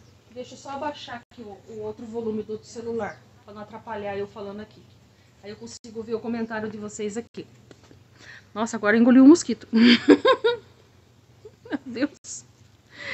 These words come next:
Não dá mais pra fazer live rural. <laughs> Ó, você consegue ver aqui a, os comentários, ó. Então, a gente vai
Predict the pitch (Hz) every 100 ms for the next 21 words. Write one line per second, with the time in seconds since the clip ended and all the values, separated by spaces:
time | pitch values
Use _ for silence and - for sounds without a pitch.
0 | 523 539 466 370 - 254 220 226 262 -
1 | 247 254 233 233 208 214 226 220 220 196
2 | - 294 254 190 247 - 302 - 330 -
3 | 392 381 - - - - - _ _ _
4 | _ _ _ _ _ _ _ _ _ _
5 | _ _ - _ _ 190 - 240 247 214
6 | 233 247 269 233 254 233 247 254 247 254
7 | 247 220 214 208 190 - 202 - 233 240
8 | 240 208 160 160 165 - - _ _ -
9 | - - _ 220 202 262 359 226 139 _
10 | _ _ _ _ - _ - _ _ -
11 | 208 202 220 226 240 254